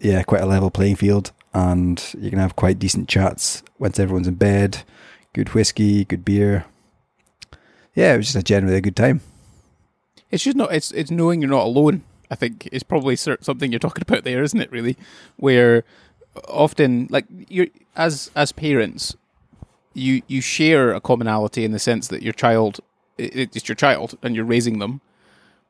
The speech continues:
Speaker 2: but you, you might have differing approaches to some things, or viewpoints,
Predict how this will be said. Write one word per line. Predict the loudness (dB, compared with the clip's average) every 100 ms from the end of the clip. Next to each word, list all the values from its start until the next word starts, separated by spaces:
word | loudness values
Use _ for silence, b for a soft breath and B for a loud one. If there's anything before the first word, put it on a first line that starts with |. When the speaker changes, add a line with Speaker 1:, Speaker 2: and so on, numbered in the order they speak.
| _
Speaker 2:
but | 2 2 0 -4
you, | 0 0 0
you | -4 0
might | 2 0
have | 2 0 0 -2
differing | -4 -2 -2
approaches | 0 -2 -2 -4 -6
to | -6
some | -8 -6
things, | -10 -10 -16 -12
or | 0 2 2 0
viewpoints, | 0 0 2 -2 -2 -12